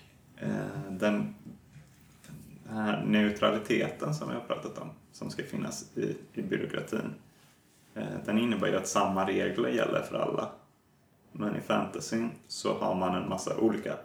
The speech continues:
arter, vättar och alver och troll, som har,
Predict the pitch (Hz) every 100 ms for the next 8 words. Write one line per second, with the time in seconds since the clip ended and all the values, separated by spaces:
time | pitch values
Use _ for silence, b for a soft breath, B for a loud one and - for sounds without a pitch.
0 | - 117 104 - - - - - - -
1 | - - - - - - 107 - - -
2 | - - - - - 107 - 113 - B
3 | B B B B - - 101 101 95 98